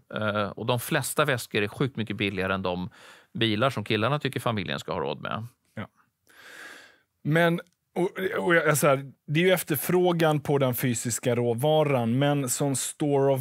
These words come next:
Speaker 2: value, om det konceptet, ha-,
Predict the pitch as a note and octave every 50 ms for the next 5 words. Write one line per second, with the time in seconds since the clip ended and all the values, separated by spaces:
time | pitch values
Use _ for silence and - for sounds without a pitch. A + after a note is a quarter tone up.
0 | B2 B2+ D#3+ F3+ F#3 F3+ F3 D#3+ D3 B2+ A#2 G2 D#2+ D2 E2 G#2+ - - - -
1 | - _ _ - - - C3+ - - - D#3 C#3 C3+ C3+ B2+ C3 E3 F3 F3 D#3
2 | - - - C3 A2+ - - - G#2+ - - - - - - - - - - A#2